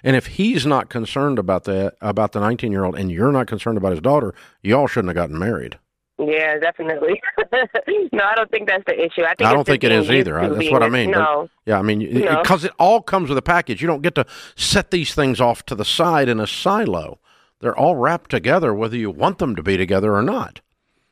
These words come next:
Speaker 1: And so that, that's why the, you know, the marriage vows in sickness and in health, for richer, for poorer. And the old marriage vows in the Book of Common Prayer said,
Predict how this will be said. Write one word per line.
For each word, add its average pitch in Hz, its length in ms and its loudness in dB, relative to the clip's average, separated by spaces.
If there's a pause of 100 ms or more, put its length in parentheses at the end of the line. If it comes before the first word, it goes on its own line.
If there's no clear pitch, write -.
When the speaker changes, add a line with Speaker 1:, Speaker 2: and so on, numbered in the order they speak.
(300)
Speaker 1:
And 95 160 -4
so 98 320 0
that, 107 240 -2
that's 120 260 -2
why 120 180 2
the, 101 280 -2 (440)
you 113 60 -6
know, 98 100 0
the 95 100 -2
marriage 117 380 0
vows 90 280 2
in 90 100 -6
sickness - 540 -4
and 110 100 -2
in 98 80 -4
health, 104 240 -2
for 101 160 -8
richer, 110 400 0
for 104 140 -8
poorer. 104 360 0
And 110 160 -4
the 110 120 -4
old 208 260 4
marriage 85 420 -4
vows 95 420 -6
in 104 100 -4
the 95 60 -6
Book 107 200 -4
of 107 80 -6
Common 104 240 0
Prayer 143 260 0
said, 113 220 -2